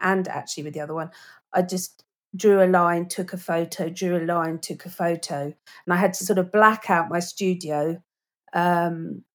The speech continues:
and it took quite, you know, it was quite a long process, but, but I kinda loved it 'cause I get really absorbed.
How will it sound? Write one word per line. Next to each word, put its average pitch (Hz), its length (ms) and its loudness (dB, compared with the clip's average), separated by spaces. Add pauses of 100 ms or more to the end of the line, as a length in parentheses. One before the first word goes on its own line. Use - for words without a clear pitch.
(260)
and 180 280 0
it 185 100 -12
took 185 220 -8
quite, - 400 -4
you 190 80 -4
know, 160 100 -4
it - 220 -12
was 180 100 -8
quite - 240 -6
a 175 60 -4
long 180 400 4
process, 180 680 -2
but, - 300 -2
but - 140 2
I 185 80 2
kinda 247 320 2
loved 190 400 6
it 135 160 -6
'cause - 80 -4
I 180 80 2
get 175 260 -2
really 175 480 0
absorbed. 165 680 -4